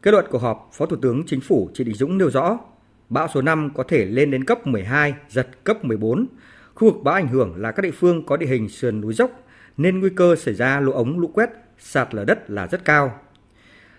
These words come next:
Đây là cơn bão được đánh giá cấp độ rủi ro thiên tai cấp bốn, cấp rủi ro cao nhất.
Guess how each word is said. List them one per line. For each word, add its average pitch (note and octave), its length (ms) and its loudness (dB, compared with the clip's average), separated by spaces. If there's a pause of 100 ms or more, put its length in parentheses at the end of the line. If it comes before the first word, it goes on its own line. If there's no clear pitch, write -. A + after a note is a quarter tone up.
Đây D3+ 140 6
là C3 80 2
cơn C#3 220 0
bão D3 200 0
được C3+ 160 -2
đánh G#2+ 140 -6
giá A2+ 300 -2
cấp A3 200 -4
độ E3+ 200 -2
rủi G#2+ 120 -8
ro C3+ 140 -2
thiên C3 160 -2
tai C3 200 2
cấp G3+ 180 -6
bốn, D#3+ 300 0 (320)
cấp - 200 0
rủi G#2 100 -2
ro B2+ 200 2
cao A#2 160 -4
nhất. G3 320 -2